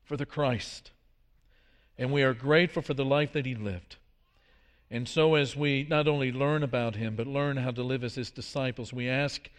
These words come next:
that you give us eyes to see and ears to hear in such a way that we always, always, always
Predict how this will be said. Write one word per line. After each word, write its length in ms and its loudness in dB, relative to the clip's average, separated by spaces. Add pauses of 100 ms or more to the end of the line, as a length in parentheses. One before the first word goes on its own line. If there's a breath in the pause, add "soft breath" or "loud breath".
(480 soft breath)
that 100 -18
you 140 -4
give 160 2
us 120 -2
eyes 380 0
to 100 -10
see 300 -2
and 160 -2
ears 300 0
to 100 -4
hear 300 0
in 120 -4
such 220 -6
a 60 -4
way 300 -2
that 180 -8
we 180 -2
always, 600 0
always, 580 -2
always 680 -8